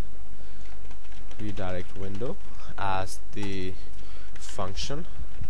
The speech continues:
and what would happen is that whenever somebody clicks on this pop-up, uh, which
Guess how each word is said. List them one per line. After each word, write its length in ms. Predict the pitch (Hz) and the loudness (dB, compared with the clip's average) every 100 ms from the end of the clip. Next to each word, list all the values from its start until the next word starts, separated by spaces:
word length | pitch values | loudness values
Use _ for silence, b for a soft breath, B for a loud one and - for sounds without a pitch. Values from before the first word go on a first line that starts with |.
| - - - - - - - - - - - - - B B B B B 131 | 0 0 0 0 0 0 0 0 0 0 0 0 0 B B B B B 0
and 240 | 120 113 | 0 0
what 180 | 123 160 | 0 0
would 120 | 196 | 0
happen 360 | 156 139 135 110 | 0 0 0 0
is 340 | 98 113 - B B | 0 0 0 B B
that 340 | 107 101 98 110 | 0 0 0 0
whenever 580 | 127 185 147 110 101 110 - | 0 0 0 0 0 0 0
somebody 920 | - - - 110 107 101 98 98 98 | 0 0 0 0 0 0 0 0 0
clicks 380 | - 113 98 - | 0 0 0 0
on 200 | 101 95 | 0 0
this 180 | 90 - | 0 0
pop-up, 420 | - 139 - 120 - - | 0 0 0 0 0 0
uh, 380 | 95 98 95 92 - - - - - - | 0 -2 0 0 0 0 0 0 0 0
which 280 | 101 - | 0 0